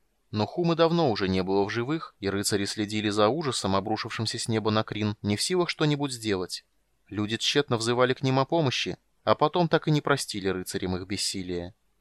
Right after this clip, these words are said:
У руин своего родового замка Стурм поклялся, что восстановит честь рыцарей Саламнии, хотя бы такая попытка стоила ему жизни.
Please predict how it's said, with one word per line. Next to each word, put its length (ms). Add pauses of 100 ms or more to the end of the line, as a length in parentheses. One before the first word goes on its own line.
(380)
У 120
руин 280
своего 400
родового 480
замка 320
Стурм 340
поклялся, 540
что 180
восстановит 540
честь 280
рыцарей 340
Саламнии, 560
хотя 280
бы 80
такая 320
попытка 440
стоила 360
ему 260
жизни. 460